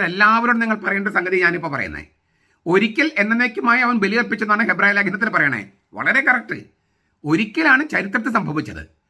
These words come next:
പക്ഷെ അത് സ്വർഗത്തിൽ എന്നേക്കുമായി നിലനിൽക്കുകയാണ്. അപ്പോൾ ഒരിക്കൽ എന്നേക്കുമായി, ഒരിക്കൽ ചരിത്രത്തിൽ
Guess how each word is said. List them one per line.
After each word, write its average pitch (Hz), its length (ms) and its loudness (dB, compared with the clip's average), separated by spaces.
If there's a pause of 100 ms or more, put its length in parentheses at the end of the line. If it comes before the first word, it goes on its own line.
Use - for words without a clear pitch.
(180)
പക്ഷെ 147 200 0
അത് 202 100 -4 (100)
സ്വർഗത്തിൽ 175 420 -2
എന്നേക്കുമായി 214 560 0
നിലനിൽക്കുകയാണ്. 160 580 -2 (460)
അപ്പോൾ 190 240 0
ഒരിക്കൽ 240 320 0 (140)
എന്നേക്കുമായി, 240 680 0 (320)
ഒരിക്കൽ 233 380 0 (580)
ചരിത്രത്തിൽ 240 500 0